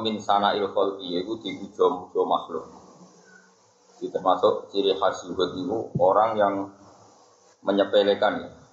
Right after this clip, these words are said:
pujiane makhluk.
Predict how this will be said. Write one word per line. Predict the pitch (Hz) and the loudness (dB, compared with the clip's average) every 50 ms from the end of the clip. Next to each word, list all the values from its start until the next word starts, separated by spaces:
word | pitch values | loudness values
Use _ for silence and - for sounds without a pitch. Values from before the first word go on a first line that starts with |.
| _ _ _ - - - - - - _ _ _ _ _ _ _ _ _ _ _ _ - 196 - - - - - _ _ - | _ _ _ -18 -16 -16 -16 -16 -18 _ _ _ _ _ _ _ _ _ _ _ _ -2 -2 -2 -2 -8 -16 -20 _ _ -4
pujiane | 113 107 - - 101 95 98 107 104 92 | -4 -4 0 0 2 2 4 2 2 0
makhluk. | 87 - - - - - - - - | 0 -2 -4 -10 -12 -12 -14 -18 -20